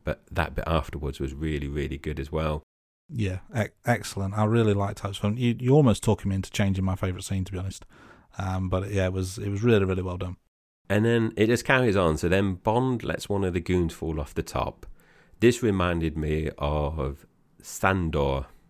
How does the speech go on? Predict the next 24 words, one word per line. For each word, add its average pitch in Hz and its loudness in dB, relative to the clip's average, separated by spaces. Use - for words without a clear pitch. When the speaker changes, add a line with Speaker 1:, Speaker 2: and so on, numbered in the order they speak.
Speaker 1:
from 71 -4
The 73 -4
Spy 80 -2
Who 76 0
Loved 73 -4
Me, 69 -4
isn't 71 -6
it? 67 -6
Do 78 -2
you 82 2
remember 85 2
where 85 0
he's 82 -2
hanging 82 -2
<laughs> - -4
on 107 2
by 120 2
the 107 0
tie? 80 -6
Roger 85 -2
Moore 76 -2
just, 73 -10
you 73 -4
know, 64 -6